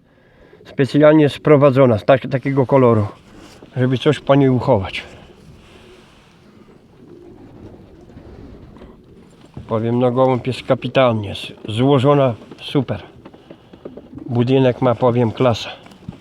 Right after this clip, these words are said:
Latają dzieci po niej bardzo dobrze. I zobaczymy, ona tutaj będzie w krzyżówce albo z tym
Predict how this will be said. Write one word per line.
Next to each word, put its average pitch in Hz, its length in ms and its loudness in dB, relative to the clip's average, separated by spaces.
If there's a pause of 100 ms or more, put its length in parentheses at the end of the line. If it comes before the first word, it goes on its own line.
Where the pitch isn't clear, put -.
(3500)
Latają 120 480 0
dzieci 120 340 -4
po 127 120 0
niej 120 160 2
bardzo 120 340 2
dobrze. 127 460 2 (1900)
I 127 120 0
zobaczymy, 120 540 0
ona 117 140 2
tutaj 127 260 -2
będzie 120 320 0
w - 180 -12
krzyżówce 131 580 0
albo 120 200 0
z - 60 -10
tym 139 200 2